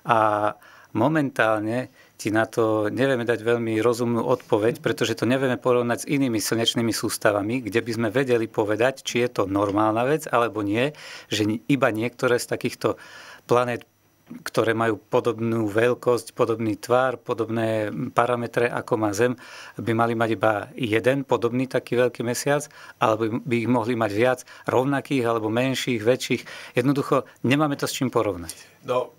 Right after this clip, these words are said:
Speaker 2: pokiaľ viem, možno, že to je aj, že, že náhoda, lebo jedna z tých teórií, asi najprevažujúcejších, ktorá, e, je dnes v súvislosti s mesiacom, s jeho vznikom,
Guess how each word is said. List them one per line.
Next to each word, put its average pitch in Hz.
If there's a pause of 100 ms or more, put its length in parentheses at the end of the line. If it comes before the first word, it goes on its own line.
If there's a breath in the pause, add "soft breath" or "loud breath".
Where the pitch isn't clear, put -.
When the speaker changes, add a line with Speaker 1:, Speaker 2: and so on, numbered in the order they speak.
Speaker 2:
pokiaľ 170
viem, 175 (180)
možno, 165
že 170
to 170
je 170
aj, 165 (100)
že, 151 (180)
že 120
náhoda, 131
lebo 131 (240 loud breath)
jedna 127
z -
tých 120
teórií, 131
asi 117
najprevažujúcejších, 117
ktorá, 117 (120)
e, - (540)
je 107
dnes 110
v 107
súvislosti 113
s 98
mesiacom, 113
s -
jeho 104
vznikom, 127